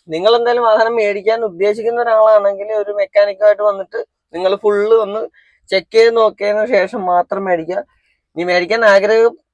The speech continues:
ഉള്ള ഒരാൾക്ക് ഞാൻ നമ്പർ ഇവിടെ സ്ക്രീനിൽ എഴുതി കാണിക്കാം. ആ സ്ക്രീനിൽ എഴുതി കാണിക്കാൻ നമ്പർ നിങ്ങൾ കോൺടാക്ട് ചെയ്താൽ മതി,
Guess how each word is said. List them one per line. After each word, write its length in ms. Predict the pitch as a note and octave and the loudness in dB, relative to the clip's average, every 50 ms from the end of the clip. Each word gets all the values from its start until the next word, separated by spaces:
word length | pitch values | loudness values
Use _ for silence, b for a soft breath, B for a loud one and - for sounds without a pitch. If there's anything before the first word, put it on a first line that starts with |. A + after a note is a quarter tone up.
| - D3+ | -4 -2
ഉള്ള 140 | D#3+ E3+ F#3+ G#3+ G#3 | -2 2 4 6 6
ഒരാൾക്ക് 400 | G3+ G3+ G3 G3 F#3 - - - - - _ - | 6 6 6 4 2 0 -4 -10 -10 -10 _ -6
ഞാൻ 120 | D3+ D#3 E3 E3 | -4 -2 0 0
നമ്പർ 200 | D#3+ E3 E3 E3+ E3+ | 0 0 0 -2 -2
ഇവിടെ 180 | F3 F3+ F3 - | -2 -4 -6 -6
സ്ക്രീനിൽ 320 | - - D#3 D#3 D#3 E3+ E3+ | -6 -4 -4 -4 -2 -2 -2
എഴുതി 140 | E3 D3+ D#3 D#3 | -2 -2 -2 -2
കാണിക്കാം. 320 | D#3 D3+ D#3 D3+ F3 - - D#3 D3+ | -2 -2 -2 -4 -10 -12 -8 -6 -6
ആ 40 | D#3 - | -6 -6
സ്ക്രീനിൽ 320 | - E3 E3 D#3+ E3 F3 | -6 -6 -6 -6 -4 -6
എഴുതി 180 | F3+ F3 F3 F3 E3+ | -6 -6 -6 -6 -6
കാണിക്കാൻ 260 | F#3+ F3+ E3+ F#3+ F#3+ F#3 F3 | -6 -6 -4 -6 -6 -6 -6
നമ്പർ 160 | E3+ E3+ F3 F3+ | -8 -8 -8 -8
നിങ്ങൾ 160 | F3+ E3+ F3 E3+ E3+ | -6 -6 -6 -6 -6
കോൺടാക്ട് 300 | E3+ E3 D#3+ D#3+ D#3 D#3+ F3 | -4 -2 -2 -2 -2 -2 -4
ചെയ്താൽ 180 | E3+ D#3+ D#3+ D#3 | 0 0 0 0
മതി, 160 | C3+ C3 D#3+ | -2 -6 -12